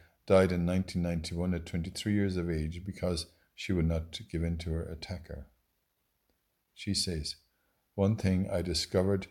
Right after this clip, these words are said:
that God is truly the only unshakable fixed point in the life of each one of us." Today's reading is from Saint Paul's letter to the Hebrews.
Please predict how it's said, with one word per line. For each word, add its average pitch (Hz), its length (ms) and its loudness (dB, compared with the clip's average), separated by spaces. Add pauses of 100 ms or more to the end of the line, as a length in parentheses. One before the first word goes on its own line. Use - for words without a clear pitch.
(360)
that 98 180 -6
God 107 320 8
is 104 240 -4
truly 95 440 2
the 87 180 -2
only 90 220 -2
unshakable 87 760 -4
fixed - 480 -10
point 82 440 -4
in 85 140 -4
the 80 80 -2
life 78 400 -4
of 78 160 -6
each 80 340 -6
one 78 180 -8
of 73 100 -10
us." - 380 -12 (2000)
Today's 98 320 2
reading 92 240 2
is 85 160 -2
from 87 220 -2
Saint 85 340 -4
Paul's 85 300 -2
letter 82 200 -4
to 82 160 -8
the 82 120 -6
Hebrews. 78 480 -6